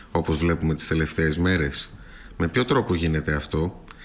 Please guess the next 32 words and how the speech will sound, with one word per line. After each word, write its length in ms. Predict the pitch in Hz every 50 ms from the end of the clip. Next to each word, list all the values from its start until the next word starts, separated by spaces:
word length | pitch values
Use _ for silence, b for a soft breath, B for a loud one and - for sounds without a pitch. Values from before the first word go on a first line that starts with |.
| B B B
Υπάρχει 380 | B - - - 85 95 101 -
συστηματική 560 | - 104 - - 95 90 80 78 - - 95
παρακολούθηση, 840 | 82 - 98 92 87 - - 78 78 87 95 95 - 104 - - 90
έλεγχος, 500 | 85 85 90 98 98 90 85 85 80 -
έγκαιρη 320 | 85 82 92 92 87 87
παρέμβαση; 800 | 82 - 80 78 78 80 82 80 80 78 - - 101 92 80 - B B B B B B B B B
Τι 80 | - 117
συνέβη 360 | 117 - 127 123 117 104 92
στις 200 | 85 - 85 78
δύο 160 | 80 82 78
κλινικές; 800 | 73 - 80 76 76 76 71 - - 80 80 80 - - - - B B B B B B B B -
Η 100 | - 78
εικόνα 320 | 76 - 90 92 104 107
που 80 | 107 104
παρουσιάστηκε 600 | 107 104 98 - - 104 104 110 110 - - 98
σήμερα 440 | - - 113 107 104 101 92 87 85
με 120 | 85 82
τους 160 | 82 - -
ασθενείς 380 | 82 78 - 87 80 87 95 104
να 120 | 110 104
πηγαίνουν 340 | 90 - 80 85 92 101 101
να 80 | 95 87
κάνουν 240 | - - 95 101 98
την 140 | - 92
αιμοκάθαρσή 720 | 92 85 85 82 - 92 92 - - 87 87 - - 98 87
τους 320 | - - 71 - - - B B B B B B B
σε 140 | B - -
μια 160 | 82 90 95
κλινική 400 | 95 - 104 98 95 87 - 101
που 120 | 87 - 92
έχει 140 | 98 95 -
σφραγιστεί 720 | - - 90 82 78 78 76 - - - 85 90 98 107